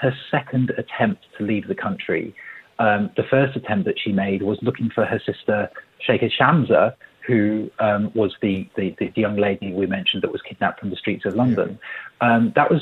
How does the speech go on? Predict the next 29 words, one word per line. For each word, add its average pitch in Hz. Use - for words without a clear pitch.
two 175
years 139
ago 101
that 95
she -
left, 92
um, 98
uh, 98
Dubai, 92
and 104
about 110
two 147
years 131
ago, 117
a 113
couple 110
of -
days 127
ago 104
actually, -
the, 101
the 110
boat 113
that -
she -
was 104
on 104
got 101
as 107